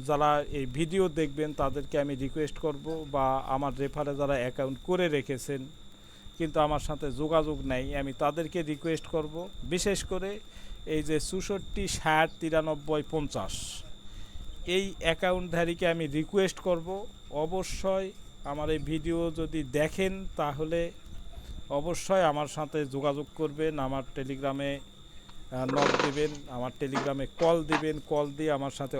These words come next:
অবশ্যই যোগাযোগ করবেন। আর পাশাপাশি আমার এই ভিডিওটা আজকে যারা প্রথম দেখবেন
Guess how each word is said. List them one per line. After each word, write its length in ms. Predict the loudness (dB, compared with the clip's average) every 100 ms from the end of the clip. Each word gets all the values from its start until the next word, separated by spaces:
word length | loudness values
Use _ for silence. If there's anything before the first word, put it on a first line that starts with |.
| 0
অবশ্যই 520 | 0 0 0 0 0
যোগাযোগ 320 | 0 -2 -2 -6
করবেন। 340 | -6 -6 -4 -2
আর 120 | 0 2
পাশাপাশি 600 | 2 2 2 2 0 -2 -2 -4 -6 -10 -12 -12 -12 -10 -10 -10 -10 -12 -12 -14 -10 -6 0
আমার 240 | 2 6
এই 100 | 4
ভিডিওটা 680 | 4 0 2 2 8 8 8 6
আজকে 340 | 2 2 0 2
যারা 200 | 4 4
প্রথম 440 | 2 2 2 4
দেখবেন 480 | 4 4 4 2